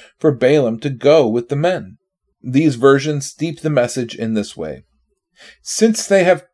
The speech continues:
come to call on you, then rise and go with them." Other versions put a slightly different spin on this phrase by turning it into a conditional statement.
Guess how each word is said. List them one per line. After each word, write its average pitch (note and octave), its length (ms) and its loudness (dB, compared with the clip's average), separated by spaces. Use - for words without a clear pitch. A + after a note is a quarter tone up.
come D#3+ 320 2
to F3+ 120 -6
call A2+ 320 0
on G#2 180 -2
you, G2 200 -8
then D3+ 220 -2
rise A#2 420 -2
and D3+ 240 -6
go C#3 200 2
with B2+ 360 -2
them." - 300 -16
Other B2+ 260 4
versions A#2+ 360 0
put D3+ 180 -6
a D3 40 -4
slightly D#3 380 0
different A#3+ 400 -6
spin A2 260 -2
on G2+ 100 -2
this F#2 160 -8
phrase E2 300 -8
by B2+ 140 -4
turning D#3 360 -6
it D3 120 -2
into A#2+ 260 -6
a A#2+ 60 -4
conditional C#3 640 -6
statement. D#2+ 460 -12